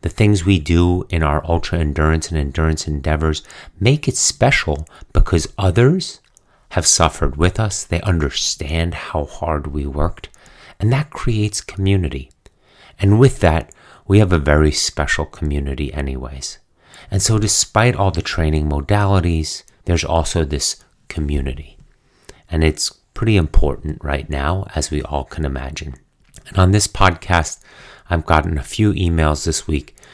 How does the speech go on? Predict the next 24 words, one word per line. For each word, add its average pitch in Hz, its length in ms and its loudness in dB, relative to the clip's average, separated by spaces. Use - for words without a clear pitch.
and 92 180 0
one 90 220 6
was 71 160 0
very 73 300 2
heartfelt, 76 840 -6
and 78 140 -4
I 80 60 2
wanted 87 320 2
to 78 80 -2
dive 71 420 -2
right 69 220 0
into 71 320 -4
it 67 180 -8
because - 460 -2
it 101 180 0
does 95 300 4
show 85 600 0
how 92 160 2
we 90 140 4
do 95 300 2
care 87 460 -2
for 85 400 -2
each 87 240 -6
other, 101 420 -2